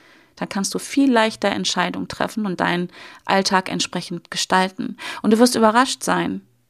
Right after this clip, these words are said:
dass diese Trennung ganz oft gar nicht im Beruf oder privat liegt,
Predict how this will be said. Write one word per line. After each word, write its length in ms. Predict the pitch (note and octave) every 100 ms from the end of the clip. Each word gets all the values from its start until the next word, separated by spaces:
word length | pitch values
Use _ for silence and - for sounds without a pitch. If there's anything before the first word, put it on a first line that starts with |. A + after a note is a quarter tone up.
| _ _ _ _
dass 220 | - F#3 -
diese 260 | A3+ B3
Trennung 640 | - - A#3 A3+ A3+ C4 C4+ _ _ _ _ _
ganz 300 | - G#3+ A3
oft 320 | - G3+ - -
gar 220 | F#3+ G3
nicht 360 | F#3+ G3 - _ _ _ _ _ _
im 220 | G3 F#3+
Beruf 420 | F3+ F#3+ G3 -
oder 140 | F#3 F3
privat 500 | - F3 E3 E3+ -
liegt, 420 | F3+ E3+ -